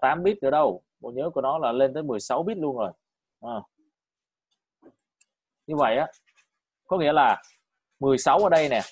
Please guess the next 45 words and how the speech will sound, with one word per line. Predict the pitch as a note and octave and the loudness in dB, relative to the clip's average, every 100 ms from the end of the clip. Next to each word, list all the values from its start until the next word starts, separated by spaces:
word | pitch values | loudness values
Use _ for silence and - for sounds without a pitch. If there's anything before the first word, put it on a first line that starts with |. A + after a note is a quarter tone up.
| _ | _
chính | D3 E3+ | -4 -4
là | |
một | C#3 A#2+ A#2 | -2 -4 -6
cái | D#3+ - | -8 0
cấu | F#3 G#3+ - | 0 2 -2
trúc | C4 - | -6 -6
của | B2+ | -6
bộ | G#2 | -6
nhớ | A#2 B2+ G3 | -2 -2 -2
của | F3+ | -4
mình | A2+ F2+ _ - | -6 -8 _ -10
là | |
bao | G#2+ A#2 | -6 -4
nhiêu? | B2+ B2+ A2 _ | -2 -4 -6 _
Thì | G#2+ | -8
cấu | G2+ C3+ | -4 -2
trúc | F#3+ | -4
của | C#3 | -4
bộ | G#2+ | -4
nhớ | A2+ D3 | -4 -4
của | |
mình | C#3 G#2+ F#2 | -4 -8 -8
sẽ | G2+ | -6
là | A2 F#2+ | -6 -4
mười | G2 F#2+ | -4 -6
sáu | - A#2 | -6 -6
bit. | C3 C3+ _ _ - _ _ _ _ - | -6 -10 _ _ -20 _ _ _ _ -12
Có | |
nghĩa | C#3 B2 | -8 -6
là | B2+ A2 F#2 - _ _ _ _ _ | -4 -4 -4 -8 _ _ _ _ _
tôi | B2+ A#2 | -8 -8
phải | G#2 | -8
vẽ | F#2+ G2+ | -8 -8
thêm | A#2+ A2 G#2+ _ _ _ _ _ _ _ _ _ | -10 -12 -16 _ _ _ _ _ _ _ _ _
cấu | C3+ C#3+ | -10 -10
trúc | C#3 | -8
của | |
bộ | G#2+ | -10
nhớ | G#2 A#2+ | -8 -8
tôi | C3+ A2 _ | -8 -10 _
thêm | B2+ B2 A2+ | -2 -2 -6
thế | B2+ | -10
này | A#2+ F2+ | -8 -8
nữa | |
em. | G#2 | -12